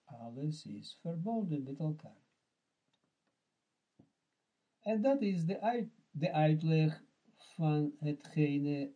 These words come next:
wat eerst geschreven was, stijgen op die engel over die engel. En vervolgens dalen af om de reden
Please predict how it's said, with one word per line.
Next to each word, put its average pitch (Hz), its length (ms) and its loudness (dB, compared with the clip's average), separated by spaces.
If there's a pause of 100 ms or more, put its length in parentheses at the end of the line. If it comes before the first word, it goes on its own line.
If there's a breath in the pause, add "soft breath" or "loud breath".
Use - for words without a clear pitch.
wat 139 440 -6
eerst 139 420 -4
geschreven 135 760 -4
was, 135 280 -6
stijgen 131 720 -8
op 135 300 -6 (100)
die 131 220 -8
engel 123 320 -8
over 127 240 -12
die 127 140 -10
engel. 120 360 -12 (840 soft breath)
En 147 180 2
vervolgens 151 680 2
dalen 139 500 2
af 135 400 -4
om 139 180 -4
de 139 120 -4
reden 131 640 -6